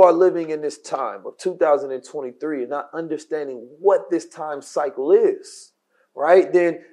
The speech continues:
you can be operating off of a seventies mindset, an eighties mindset, a nineties mindset, a early two thousands mindset, but are you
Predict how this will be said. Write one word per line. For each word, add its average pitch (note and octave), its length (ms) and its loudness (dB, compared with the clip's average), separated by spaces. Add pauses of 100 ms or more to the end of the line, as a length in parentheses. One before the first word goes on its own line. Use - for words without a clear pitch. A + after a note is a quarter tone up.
you G3 180 -4
can G3+ 220 2
be F3+ 160 -8
operating E3 680 2
off C#3 340 2
of C3+ 320 0
a B2 80 -4
seventies D#3 540 -6
mindset, A#2 440 -8
an G#2+ 200 -14
eighties D3+ 300 -4
mindset, A2+ 480 -6
a A2 40 -10
nineties C#3+ 440 -10
mindset, A2 520 -8
a G2 60 -6 (220)
early E3 260 -2
two F3 200 -10
thousands D3 520 -2
mindset, A2 540 -8
but A2+ 160 -2
are C#3+ 160 0
you C#3+ 180 -12